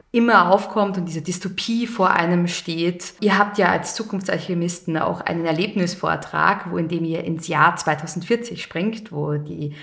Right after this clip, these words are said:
Umweltprobleme schon hinter uns liegen. Das ist ein Gedankenspiel, das ich in der B N E zumindest schon öfter gehört habe.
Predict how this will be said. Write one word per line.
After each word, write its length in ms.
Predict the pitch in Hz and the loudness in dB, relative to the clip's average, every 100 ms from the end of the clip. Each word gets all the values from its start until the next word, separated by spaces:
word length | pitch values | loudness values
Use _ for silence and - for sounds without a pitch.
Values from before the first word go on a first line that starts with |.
| - | -20
Umweltprobleme 1080 | _ 202 196 180 180 190 175 175 180 175 170 - - | _ 0 2 2 0 -4 2 2 4 2 0 -6 -10
schon 200 | - 180 | -2 0
hinter 400 | 226 262 240 202 | 4 4 4 4
uns 260 | 196 190 | -2 -4
liegen. 640 | 196 196 214 214 214 208 208 _ | -4 -2 0 0 2 0 -4 _
Das 140 | 190 220 | -8 -2
ist 120 | 240 | 0
ein 120 | 202 | 2
Gedankenspiel, 680 | 190 180 - 247 - 262 262 | 2 0 -2 -6 -6 -6 -4
das 200 | 214 196 | -2 -4
ich 100 | 180 | -2
in 60 | |
der 80 | 170 | -2
B 160 | 170 165 | -2 -4
N 80 | 165 | -4
E 200 | - 175 | -6 -6
zumindest 440 | 226 214 202 - | -2 0 -2 -4
schon 140 | 180 | -6
öfter 280 | 175 - 226 | -6 -6 -4
gehört 400 | 220 214 208 208 | -4 -2 -2 -2
habe. 300 | 220 214 226 | -4 -4 -6